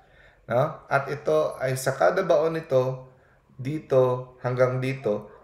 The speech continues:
natatamaan ang trigeminal nerve. Yung trigeminal nerve ay nagkukos ito, pag natamaan ito, nagkakaroon, nagkukos ng trigeminal neuralgia.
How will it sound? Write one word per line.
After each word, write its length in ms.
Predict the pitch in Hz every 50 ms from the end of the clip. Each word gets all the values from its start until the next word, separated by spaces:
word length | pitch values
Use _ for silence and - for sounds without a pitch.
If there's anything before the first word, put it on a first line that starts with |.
| _ _ -
natatamaan 680 | 127 127 - 139 - - 143 147 143 139 131 143 135 127
ang 120 | 123 123 120 -
trigeminal 800 | - 135 143 143 143 135 113 127 131 131 131 127 123 117 113 110
nerve. 360 | 107 107 117 113 101 - - - - - _ - - - - - _ - - - - - - - -
Yung 160 | 143 143 139
trigeminal 800 | 139 - 202 196 202 196 180 190 185 170 156 147 143 135 131 127
nerve 480 | 131 147 151 135 117 107 104 104 101 - - - - - - -
ay 120 | 131 139 139
nagkukos 560 | 139 131 139 143 139 - - 156 139 - 131
ito, 280 | 135 135 - 123 123 -
pag 160 | 127 117 117
natamaan 520 | 120 120 123 - 123 135 139 135 135 131
ito, 120 | 131 120 117
nagkakaroon, 880 | 117 110 - - 139 135 - 143 139 - 101 110 110 110 110 - -
nagkukos 560 | 123 110 - - 131 - 135 131 127 - -
ng 200 | 123 110 107 110 113 - - - - _ _ _ _
trigeminal 960 | - 123 127 135 135 131 131 117 127 143 147 147 143 135 127 113 107 107 113
neuralgia. 720 | 113 113 117 113 107 107 104 98 92 95 107 135 127 -